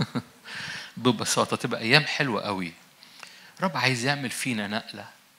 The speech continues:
فقلبي، معرفش، أنا، أنا بس عمال ب-، بشاركك بقلبي علشان قلبي ساجد معاك.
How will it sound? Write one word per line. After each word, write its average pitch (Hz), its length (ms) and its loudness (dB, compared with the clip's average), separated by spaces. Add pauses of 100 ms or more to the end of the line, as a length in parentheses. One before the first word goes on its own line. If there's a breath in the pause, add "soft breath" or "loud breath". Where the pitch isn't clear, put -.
(1400 loud breath)
فقلبي، 185 1400 0
معرفش، 135 480 -4
أنا، 131 300 -4
أنا 143 120 -2
بس 151 260 -4
عمال 165 320 -2
ب-، 123 320 -2
بشاركك 131 460 -4
بقلبي 143 440 -2
علشان 120 440 -2 (1080)
قلبي 165 280 0
ساجد 110 520 0 (500 loud breath)
معاك. 110 540 -8